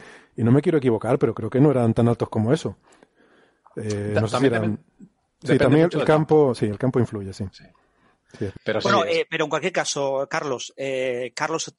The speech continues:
Speaker 3: eh, Otín, este, este investigador, está entre los diez investigadores del mundo más citados en su área de investigación. O sea que, sea grande, o sea, cada área es muy diferente, ¿no? Cien puede ser mucho de índice H o puede ser poco.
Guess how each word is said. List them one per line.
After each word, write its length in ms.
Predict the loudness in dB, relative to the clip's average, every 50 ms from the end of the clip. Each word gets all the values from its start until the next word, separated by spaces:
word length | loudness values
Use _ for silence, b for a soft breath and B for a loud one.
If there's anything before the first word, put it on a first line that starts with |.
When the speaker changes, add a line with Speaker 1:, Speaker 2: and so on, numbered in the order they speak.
| -10
Speaker 3:
eh, 340 | -8 -6 -6 -6 -6 -6 -6
Otín, 500 | -6 -8 -6 _ -8 -8 -6 -10 -12 -12 -12
este, 480 | -12 -12 -10 -6 -6 -6 -4 -6 -8 -12
este 160 | -12 -10 -8
investigador, 560 | -8 -8 -4 -2 -2 2 2 2 0 0 -4
está 360 | _ -14 -14 -14 -6 -4 -4 -4
entre 260 | -4 -2 -4 -4 -2
los 300 | -2 -4 -4 -6 -8 -6
diez 500 | -4 -2 0 2 2 0 0 -4 -10 -18 _
investigadores 640 | -12 -10 -10 -10 _ -4 -2 -2 -2 0 -2 -4 -2
del 140 | -2 -4 -4
mundo 360 | -4 -6 -8 -4 -4 -4 -2
más 200 | -2 -2 -4 -4
citados 640 | -6 -8 -6 -4 -4 -4 -4 -6 -12 -20 -20 -20 _ _ _ _ _ _
en 80 | -8
su 200 | -8 -6 -2 0
área 180 | 0 0 0 -2
de 40 | -4
investigación. 540 | -6 -12 _ -14 -14 -12 -12 -14 -16 -18 _ _ _ _ _ _ _ _ _ _ _
O 40 | -10
sea 160 | -10 -10 -8
que, 180 | -8 -10 -12 B B B B B B B _ _ _ _ _ _ _ _
sea 240 | -6 -4 -4 -4 -2
grande, 340 | -2 -2 -2 -2 -4 -6 -6
o 40 |
sea, 160 | -4 -6 -6 -4
cada 340 | -2 -2 0 0 0 -2
área 220 | -2 0 0 0 0
es 60 | -2
muy 120 | -4 -6
diferente, 500 | -6 -6 -4 -4 -4 -4 -6 -8 -12 -10
¿no? 140 | -10 -10 -10 B B B B B
Cien 420 | B -18 -8 -2 -2 -2 -2 -2 -2
puede 200 | 0 0 0 0
ser 160 | -2 -6 -6
mucho 320 | -6 -8 -8 -6 -4 -2
de 60 | -2 -2
índice 260 | -2 -4 -4 -2 -2
H 240 | -2 -2 -4 -6 -4
o 60 | 0
puede 140 | 0 -2 -2
ser 180 | -2 -8 -6
poco. 300 | _ -6 -6 -6 -10 -14